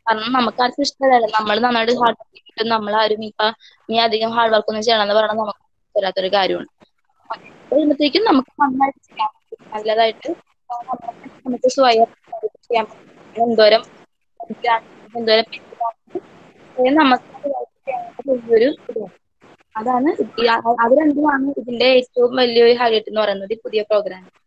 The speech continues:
ഇത്രേ ഉള്ളൂ. ഇത്രയുമാണ് ഞങ്ങൾക്ക് അറിയാവുന്ന കാര്യങ്ങൾ, ഇതാണ് ഞങ്ങൾ നിങ്ങളോട് share ചെയ്തിട്ടുള്ളത്.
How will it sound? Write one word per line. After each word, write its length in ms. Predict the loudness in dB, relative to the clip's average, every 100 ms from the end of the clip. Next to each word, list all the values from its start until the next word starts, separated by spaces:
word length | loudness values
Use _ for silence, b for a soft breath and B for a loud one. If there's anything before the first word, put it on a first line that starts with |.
| _ _ _ _ -20 -16 -8
ഇത്രേ 260 | -8 -2 2
ഉള്ളൂ. 320 | 4 6 4
ഇത്രയുമാണ് 800 | 0 _ _ _ 0 2 2 2
ഞങ്ങൾക്ക് 420 | 2 0 -2 -2
അറിയാവുന്ന 280 | 0 0 0
കാര്യങ്ങൾ, 440 | 0 0 -2 -6
ഇതാണ് 460 | -8 -8 -10 -12 -6
ഞങ്ങൾ 220 | -4 -4
നിങ്ങളോട് 280 | -6 -6 -6
share 200 | -4 -4
ചെയ്തിട്ടുള്ളത്. 600 | -4 -8 -10 -8 -6 -6